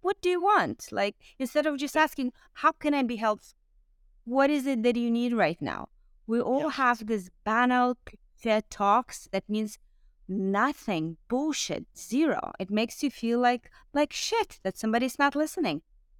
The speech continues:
Speaker 2: Right, right. And if somebody says to you, um,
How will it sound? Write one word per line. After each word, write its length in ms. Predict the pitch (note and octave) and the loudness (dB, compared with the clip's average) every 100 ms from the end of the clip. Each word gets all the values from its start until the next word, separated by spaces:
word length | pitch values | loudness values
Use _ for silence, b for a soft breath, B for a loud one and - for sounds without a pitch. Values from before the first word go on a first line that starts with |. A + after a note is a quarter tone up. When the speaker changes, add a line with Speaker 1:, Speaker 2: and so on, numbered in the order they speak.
| - - | -20 -14
Speaker 2:
Right, 380 | D#3+ G#3+ C4+ - _ E3 | -2 0 0 -2 _ 0
right. 240 | B3+ C4 | 2 4
And 140 | F#3+ F#3 | 4 2
if 120 | - | 0
somebody 420 | G#3+ A#3+ G#3 F3+ | 2 2 2 0
says 340 | - G#3 E3 - | 0 0 0 -2
to 140 | G3 | 0
you, 320 | F3 D#3 C#3+ - _ _ _ _ _ _ _ - | 4 4 2 -6 _ _ _ _ _ _ _ -4
um, 420 | D3+ C#3+ C#3+ C#3 | -2 -2 -2 -6